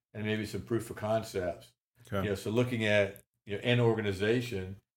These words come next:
Speaker 1: you know, and how they organize around their projects, right?
Speaker 2: Mm-hmm.
Speaker 1: 'Cause everybody could be a little bit different. We wanna understand and respect that.
Speaker 2: Uh-huh.
Speaker 1: Uh, but really trying to understand and assess how people are working today or how an organization's working today,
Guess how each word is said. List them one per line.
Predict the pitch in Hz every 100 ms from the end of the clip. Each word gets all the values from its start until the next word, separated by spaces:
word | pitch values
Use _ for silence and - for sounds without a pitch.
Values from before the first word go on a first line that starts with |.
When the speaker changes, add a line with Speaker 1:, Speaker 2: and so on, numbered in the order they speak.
| -
Speaker 1:
you | 175
know, |
and | 143
how | 139
they | 139 165
organize | 135 117 107 113
around | 113 104 104
their | 101
projects, | - 95 98 113 113
right? | 98 101
Speaker 2:
Mm-hmm. | 92
Speaker 1:
'Cause | 104
everybody | 107 110 110
could | 104 123
be | 110
a |
little | 107 101
bit | 92
different. | 110 120 98
We |
wanna | 101 104
understand | 104 95 - 110
and | 101
respect | 85 - 117 117
that. | 101 101 98 -
Speaker 2:
Uh-huh. | 95 87 87 87 -
Speaker 1:
Uh, | - 98 95 98
but | 107
really | 135 147
trying | 143 143 127
to |
understand | 123 120 117 123 117
and | 107
assess | - 120 123 120 101 - _ _ _
how | 123
people | 123 127 123
are | 113
working | 113 120 120
today | 104 104 120
or | 117
how | 113 113
an |
organization's | 113 110 104 110 117 107
working | 110 113 117 101
today, | 87 98 123 120 104